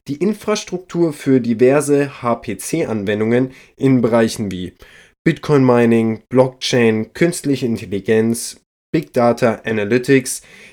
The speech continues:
Internet of Things oder auch Rendering. Also alles dabei. Das international tätige Unternehmen ist auf dem besten Weg, ein führendes Unternehmen im Bereich der G P U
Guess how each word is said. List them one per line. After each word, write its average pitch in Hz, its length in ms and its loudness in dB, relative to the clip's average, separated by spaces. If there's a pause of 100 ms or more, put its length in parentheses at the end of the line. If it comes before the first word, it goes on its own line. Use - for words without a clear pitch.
Internet 165 500 2
of 127 160 -2
Things 143 500 0
oder 175 180 0
auch 123 180 0
Rendering. 101 580 -2 (640)
Also 143 480 0 (200)
alles 175 280 0
dabei. - 320 -6 (840)
Das 139 300 -2
international 131 880 -4
tätige 160 400 -6
Unternehmen 120 500 0 (340)
ist 147 340 0
auf 135 220 0
dem 135 240 4
besten 170 360 -2
Weg, 110 280 -4 (140)
ein 117 240 2
führendes 180 600 0
Unternehmen 117 580 0
im 117 160 0
Bereich 117 360 2
der 113 200 2
G 131 220 -2
P 123 180 -2
U 139 320 -4